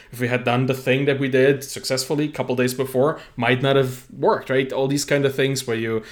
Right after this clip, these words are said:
do marketing efforts, where you buy ads, and then there's, like, all these, these little random events that happen that turn out to have a big impact on your business.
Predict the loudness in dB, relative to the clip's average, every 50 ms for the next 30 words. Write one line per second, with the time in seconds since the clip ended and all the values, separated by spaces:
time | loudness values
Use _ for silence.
0 | -18 -8 -2 0 2 2 4 4 4 4 4 4 4 4 4 4 2 0 0 0
1 | 0 0 -2 -2 -4 -4 -4 -4 -4 -6 -8 -10 -4 -2 2 4 6 6 6 4
2 | 4 2 2 2 2 0 -2 -4 -4 -2 -2 -2 0 2 2 2 2 0 -2 -4
3 | -6 -10 -20 -18 -10 -6 -6 -6 -4 -2 0 2 2 2 0 -2 -2 -6 -6 -4
4 | -4 -4 -4 -4 -4 0 2 2 4 4 6 6 6 6 6 4 2 0 -6 -14
5 | -12 -4 2 4 4 6 6 6 4 4 4 2 0 0 0 0 0 0 -2 0
6 | 0 0 2 2 0 0 0 0 2 2 2 0 0 0 0 0 2 2 4 2
7 | 0 0 0 2 2 4 4 4 2 0 0 -2 -4 -4 -4 -4 -4 -2 -2 -4
8 | -4 -4 -6 -4 -4 -4 -2 0 2 2 2 2 0 -4